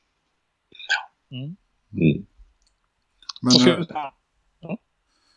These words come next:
Speaker 3: men, eh, hur kommer det sig att du inte får s-, eh, något jobb, eh, i, i Sverige idag? Varför är Sverige så svårt, eh, att ha att göra med?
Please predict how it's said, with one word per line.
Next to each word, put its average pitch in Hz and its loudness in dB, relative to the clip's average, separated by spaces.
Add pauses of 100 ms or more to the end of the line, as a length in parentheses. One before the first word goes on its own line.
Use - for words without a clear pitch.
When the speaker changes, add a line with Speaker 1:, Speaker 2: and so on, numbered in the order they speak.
(220)
Speaker 3:
men, 131 0
eh, 123 -2 (220)
hur 127 6
kommer 123 4
det 113 4
sig 127 2
att - 0
du 131 4
inte 120 2 (460)
får 110 2
s-, - -4
eh, 101 -2
något 104 -4
jobb, 110 -4 (100)
eh, 107 -4 (140)
i, - -14
i - -4
Sverige 117 4
idag? 107 0
Varför 107 -8
är 104 -4
Sverige 101 -6
så 107 -10
svårt, - -12 (160)
eh, 101 -18
att 98 -12
ha 98 -6
att 98 -6
göra 90 -6
med? 87 -10